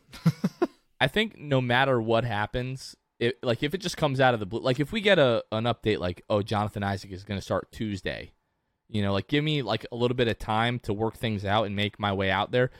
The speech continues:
Speaker 2: But if it happens on, like, a Friday, like, uh, let's see, Friday, December seventeenth, at home versus Miami. If an
Speaker 1: Hmm.
Speaker 2: announcement comes out at, like, one o'clock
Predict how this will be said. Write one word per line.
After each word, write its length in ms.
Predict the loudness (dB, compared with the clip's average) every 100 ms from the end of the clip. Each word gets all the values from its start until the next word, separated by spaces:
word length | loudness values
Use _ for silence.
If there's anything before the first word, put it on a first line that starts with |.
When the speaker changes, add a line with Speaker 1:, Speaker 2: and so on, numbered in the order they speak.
| -10 0
Speaker 2:
But 100 | 2
if 60 | 2
it 80 |
happens 400 | 4 4 2 -2
on, 100 | -2
like, 160 | -2 -2
a 60 | -6
Friday, 680 | 0 4 6 6 4 2 -4 _ _ _ _ 2
like, 280 | 2 2 -6 _ 2
uh, 200 | 4 4
let's 220 | 2 -2
see, 480 | -6 -2 -2 -2 -6 _ _
Friday, 400 | 2 4 6 4
December 380 | 0 -2 0 0
seventeenth, 600 | 0 -2 -4 -6 -6 -2
at 160 | 0 0
home 200 | 0 0
versus 240 | -2 0
Miami. 500 | -2 0 -2 -6 -14 _ _ _ _ 0
If 140 | 2
an 100 | 2
Speaker 1:
Hmm. 60 | 2
Speaker 2:
announcement 540 | 2 4 2 0 -2
comes 160 | 0 4
out 60 | 4
at, 60 |
like, 140 | 4 0
one 220 | 0 0
o'clock 580 | 0 -2 0 0 -2